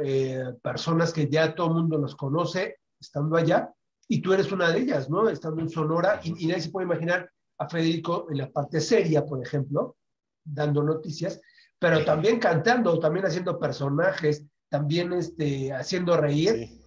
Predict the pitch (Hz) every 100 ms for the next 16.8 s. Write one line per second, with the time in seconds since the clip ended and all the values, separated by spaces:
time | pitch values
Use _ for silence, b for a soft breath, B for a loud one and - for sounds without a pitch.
0 | _ - 160 202 262 170 202 180 151 175
1 | 190 175 - b b _ 151 147 180 175
2 | 196 - 156 139 143 165 170 - _ _
3 | _ - 165 156 147 214 - 165 151 190
4 | 170 165 190 220 156 156 151 151 143 131
5 | 131 139 131 151 156 151 156 165 165 -
6 | 147 131 131 151 156 170 170 b b _
7 | 147 151 156 165 151 135 135 120 - 156
8 | 160 - _ _ _ 160 143 139 143 156
9 | 156 147 - 135 131 127 123 123 - 139
10 | 131 127 123 _ _ _ _ _ _ _
11 | _ _ _ _ _ _ _ - 165 143
12 | 170 185 156 160 151 147 147 156 185 185
13 | 160 - 190 180 165 147 190 170 160 156
14 | 156 185 175 170 170 - _ - - -
15 | - - - 165 - 165 165 - 147 143
16 | 135 156 160 156 147 139 131 123